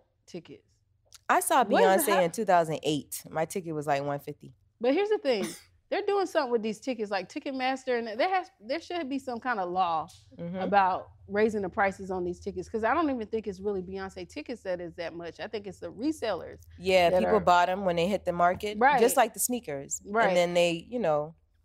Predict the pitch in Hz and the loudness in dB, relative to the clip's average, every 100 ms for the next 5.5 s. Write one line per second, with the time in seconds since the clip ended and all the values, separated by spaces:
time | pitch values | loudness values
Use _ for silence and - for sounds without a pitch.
0 | _ _ 247 302 208 220 269 302 185 175 | _ _ 2 6 6 6 6 6 6 2
1 | 180 170 - 320 349 285 254 226 226 254 | -2 -2 2 4 6 4 4 2 4 2
2 | 262 254 233 214 208 226 202 190 196 185 | 0 -6 -6 -4 -2 0 -2 0 2 0
3 | 185 175 175 190 170 190 185 - - - | -2 -10 -10 -8 -8 -8 -10 -12 -18 -20
4 | - _ _ _ - 185 196 208 185 175 | -20 _ _ _ -6 -4 -2 -2 -2 -6
5 | - 190 165 123 | -6 -6 -8 -12